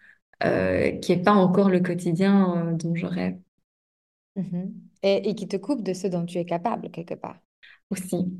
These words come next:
Speaker 1: ouais, tout à fait. Oui, j'aurais toujours une bonne raison de trouver, euh, que je suis pas capable pour, euh, pour le faire.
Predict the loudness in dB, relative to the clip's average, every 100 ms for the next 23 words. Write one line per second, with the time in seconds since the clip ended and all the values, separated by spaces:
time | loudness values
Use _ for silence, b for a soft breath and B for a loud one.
0 | -10 -6 -2 -2 -6 -12 -20 _ _ _
1 | -16 -4 -2 0 -2 -4 -10 -18 _ _
2 | _ _ _ _ _ _ _ _ 4 8
3 | 8 6 0 0 2 4 6 6 6 6
4 | 4 4 2 2 -6 -4 0 0 0 -2
5 | -2 -4 -10 _ _ _ _ _ _ _
6 | _ -4 -2 2 2 2 2 2 0 -2
7 | -4 -2 -2 -2 -4 -6 -6 -6 -6 -8